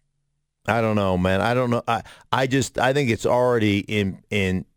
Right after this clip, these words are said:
in place. By the way, did you see Antonio Brown? I just saw something on Twitter. Antonio Brown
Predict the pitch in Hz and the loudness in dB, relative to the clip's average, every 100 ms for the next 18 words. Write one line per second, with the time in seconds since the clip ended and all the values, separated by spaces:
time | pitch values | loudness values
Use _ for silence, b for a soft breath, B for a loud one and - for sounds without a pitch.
0 | - 95 85 110 95 135 147 101 107 104 | -8 -6 -2 0 0 0 0 2 2 2
1 | 92 95 120 107 85 101 98 92 104 110 | -2 -2 0 0 0 0 0 0 -2 -2
2 | 139 110 92 90 87 78 98 90 82 78 | -2 0 -2 -2 -4 0 0 2 0 0
3 | 104 101 87 95 | 0 0 0 0